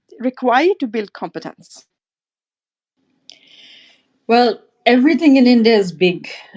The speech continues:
Speaker 2: uh, including the problems and including the capacity. So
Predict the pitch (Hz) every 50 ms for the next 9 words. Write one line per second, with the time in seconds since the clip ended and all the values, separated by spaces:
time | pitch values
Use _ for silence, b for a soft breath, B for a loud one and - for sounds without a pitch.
0 | - - 202 185 185 185 180 175 175 165 180 202 202 - 220 208 196 208 202 190
1 | 185 - 190 185 190 190 226 285 302 320 294 - - - - _ - 196 196 196
2 | 196 202 202 - - 208 202 180 - 185 180 180 185 180 180 180 175 - - 143
3 | 147 151 - - - _ - _ _ _ _ b b b b b b b b b
4 | b b b b - - 220 214 214 208 -